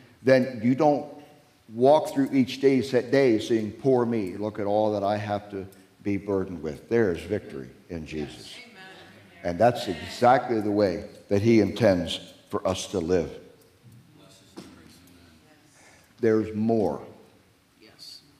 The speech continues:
Speaker 1: There's more. There's always more.
Speaker 2: Amen.
Speaker 1: There's always more to experience. As you walk with Jesus.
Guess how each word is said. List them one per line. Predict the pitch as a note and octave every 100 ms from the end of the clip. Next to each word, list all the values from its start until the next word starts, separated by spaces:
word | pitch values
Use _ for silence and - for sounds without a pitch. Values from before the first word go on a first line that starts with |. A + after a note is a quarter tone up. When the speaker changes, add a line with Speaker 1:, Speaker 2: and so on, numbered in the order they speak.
| _ _ _ _ _ _ _ _ _ _ _ _ _ _ _ E2+
Speaker 1:
There's | F2+ E2+
more. | F#2+ G2+ E2+ D2
There's | F2+ E2+ -
always | F#2 F2+ F2+ F#2+ -
more. | F2+ E2 C2 - - -
Speaker 2:
Amen. | D3+ B2+ - A#2 A2 _ - - - - _ _ _ _ _ -
Speaker 1:
There's | F#2 - -
always | G2+ A#2+ B2+ B2 A2
more | A2+ G#2+
to | G#2+ G2
experience. | - - F2+ D#2 - - - _ _ _ _ _ _ _
As | E2+ E2
you | E2+
walk | E2 E2
with | D#2
Jesus. | - D#2 C#2 -